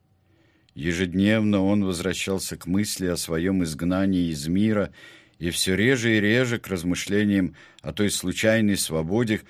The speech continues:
которую ему дали пользоваться. Сравнение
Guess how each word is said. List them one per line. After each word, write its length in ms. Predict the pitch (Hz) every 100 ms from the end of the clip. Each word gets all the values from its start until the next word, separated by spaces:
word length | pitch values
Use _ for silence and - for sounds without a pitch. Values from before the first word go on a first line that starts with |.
| - _ _
которую 380 | - 85 98 98
ему 180 | 95 90
дали 340 | 82 95 101
пользоваться. 800 | 90 82 80 69 62 53 - - - _ _ _ _ _ _ _ -
Сравнение 800 | - 82 87 107 110 104 92